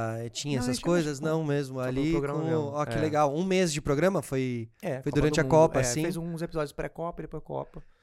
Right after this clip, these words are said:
Speaker 2: É.
Speaker 1: Que tem um episódio com Rafinha Bastos?
Speaker 2: Não, esse é antes. Esse
Speaker 1: Ah,
Speaker 2: era
Speaker 1: tá.
Speaker 2: pra gente não ganhar dinheiro.
Speaker 1: Tá.
Speaker 2: É, mas na Globo era uma grana boa, na, na Fox, Última Hora do Mundo,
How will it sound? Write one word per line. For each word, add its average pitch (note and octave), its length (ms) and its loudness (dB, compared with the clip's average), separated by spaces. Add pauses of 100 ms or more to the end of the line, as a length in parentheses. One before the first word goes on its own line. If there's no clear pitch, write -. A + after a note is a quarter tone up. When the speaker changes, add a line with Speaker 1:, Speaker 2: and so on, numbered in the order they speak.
(520)
Speaker 2:
É. A2 360 -4
Speaker 1:
Que G#2+ 40 -2
tem F3 80 4
um F3 60 6
episódio D#3+ 320 2
com D3 60 -2
Rafinha C#3+ 280 0
Bastos? C#3+ 720 2
Speaker 2:
Não, D#3+ 240 0
esse D3+ 180 -4
é E3 40 0
antes. C3 320 -4
Esse C3+ 100 -4
Speaker 1:
Ah, C3+ 40 0
Speaker 2:
era C3+ 100 2
Speaker 1:
tá. C#3 80 4
Speaker 2:
pra B2+ 80 4
gente - 180 -4
não F3 80 -6
ganhar F3 220 -6
dinheiro. C3 320 -4
Speaker 1:
Tá. C3 360 -2 (720)
Speaker 2:
É, A2 600 -6
mas A#2+ 140 -10
na D3 80 -8
Globo E3 600 -4
era B2 120 -4
uma A#2+ 140 -12
grana A#2 200 -10
boa, A#2+ 460 -8
na, A2+ 160 -12
na A#2 80 -14
Fox, - 460 -8
Última A#2 240 -10
Hora A#2 60 -6
do A2+ 60 -6
Mundo, A2 480 -8